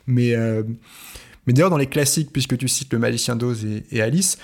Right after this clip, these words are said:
moi, il y en a un qui m'a pas mal marqué quand j'étais enfant et dont je vais vous parler un peu. C'est le monde de Narnia. En gros, dans le monde de Narnia, euh, l'histoire, c'est un groupe d'enfants qui, en se perdant dans les chambres d'un vieux manoir, découvrent que le fond d'une armoire, dans ce manoir,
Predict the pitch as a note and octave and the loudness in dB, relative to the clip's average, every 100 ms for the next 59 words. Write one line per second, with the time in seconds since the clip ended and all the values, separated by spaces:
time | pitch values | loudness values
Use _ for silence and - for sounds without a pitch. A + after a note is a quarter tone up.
0 | - - C#3+ C#3 B2 G3+ A2+ G2+ C#3 E3 | -6 2 4 4 2 0 -2 0 0 0
1 | C#3 C#3+ E3 A#2+ A2+ A2 G#2 F#3 E3+ C3 | -2 -2 -2 -2 -2 -4 -2 -2 0 0
2 | A2+ G#2+ A2+ C3 C3 G#2+ A2+ - - - | 0 -2 -2 -2 -2 -4 -8 -10 -20 -20
3 | - - B2+ C3+ D#3 B2+ A#2 G#2 G2+ - | -6 2 4 4 2 2 0 -2 -4 -6
4 | _ _ _ - A#2 A2+ D#3 C#3 A2+ A#2+ | _ _ _ -4 -4 0 0 2 0 -2
5 | B2+ A#2 G#2 G#2 A2+ E3 - - - A2+ | -2 -2 -2 -2 -2 -4 -8 -20 -8 -4
6 | G#2+ G#2 G#2 - B2 C3+ - A2+ G#2+ - | -4 -4 -6 -4 -2 -2 -2 -4 -4 -4
7 | D3 B2 G#2+ - C#3+ D#3+ - D#3 - - | -4 -2 -4 -2 -2 -2 -2 -2 -4 -14
8 | - A#2+ A2+ D3+ C3+ C#3+ B2+ A2 - C#3 | -6 -2 0 0 0 2 0 0 0 0
9 | B2 A2 A#2 G#2 G#2 B2 D3 - - _ | 0 -2 -2 0 0 -2 -4 -14 -20 _
10 | B2 C3 C3 D3+ E3 C#3+ - C#3+ C3+ A2 | 0 0 0 -2 -2 -2 -2 0 0 -2
11 | - D3 C#3 B2 B2 A2 A2 B2 C#3+ - | -2 -2 0 2 2 0 0 -2 -6 -12
12 | _ _ _ _ A#2+ A2+ G#2+ G#2 A2+ C#3 | _ _ _ _ -2 -2 -2 -4 -4 -6
13 | - | -10